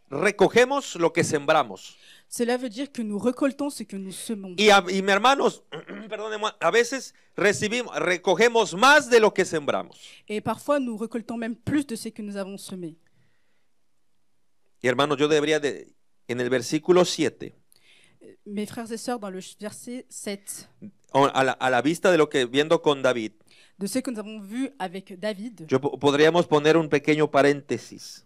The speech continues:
Speaker 2: nous pouvons ouvrir une petite parenthèse
Speaker 1: y decir, "Aún si ha sido perdonado"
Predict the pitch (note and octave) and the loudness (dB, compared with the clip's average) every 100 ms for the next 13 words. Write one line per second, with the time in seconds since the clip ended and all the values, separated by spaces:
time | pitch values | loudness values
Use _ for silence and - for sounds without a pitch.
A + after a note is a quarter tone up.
0 | _ G3 G#3+ G#3 G#3 A#3+ B3 _ _ A3+ | _ -14 -12 -12 -10 -10 -12 _ _ -8
1 | A3+ A#3+ A3 G3 F#3+ G#3+ A#3+ A#3 F#3+ F#3 | -8 -10 -12 -14 -12 -12 -10 -10 -12 -12
2 | G3+ C4 E3+ D#3+ B2+ B2+ - C3+ A#2 - | -10 -10 -14 -8 -4 -4 -4 -6 -6 -10
3 | _ _ B2 B2+ D3 F3+ G#3+ A3+ _ _ | _ _ -2 2 2 2 -2 -10 _ _
4 | - A#2 A2+ - A2+ - F#2+ F2+ F2+ F2 | -8 -6 -6 -4 -6 -4 -8 -8 -14 -16
5 | - | -20